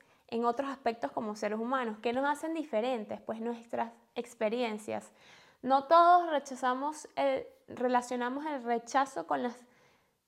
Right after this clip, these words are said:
mismas situaciones. Hay, hay situaciones que sí son como, creo yo, o lo de-, lo veo desde mi punto de vista, muy universales,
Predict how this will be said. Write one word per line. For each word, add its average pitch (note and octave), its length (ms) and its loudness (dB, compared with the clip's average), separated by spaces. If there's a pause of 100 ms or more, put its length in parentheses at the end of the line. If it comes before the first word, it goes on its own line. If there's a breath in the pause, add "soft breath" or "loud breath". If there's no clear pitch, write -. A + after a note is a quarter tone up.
(160)
mismas C#4+ 380 -2
situaciones. A#3 840 -6 (260 soft breath)
Hay, - 380 2
hay D4 140 0
situaciones D#4 460 0
que D#4+ 100 -6
sí D4+ 120 -8
son B3+ 220 0
como, C4 580 -2
creo G#3+ 280 2
yo, A3+ 360 0
o G#3 80 -4
lo G3+ 160 -2
de-, G#3+ 240 -2
lo G#3+ 160 0
veo A3 140 0
desde C4+ 140 -2
mi A#3 120 -2
punto A3+ 300 -4
de B3+ 60 -2
vista, A3+ 300 -2
muy A#3 240 -2
universales, A3 800 -2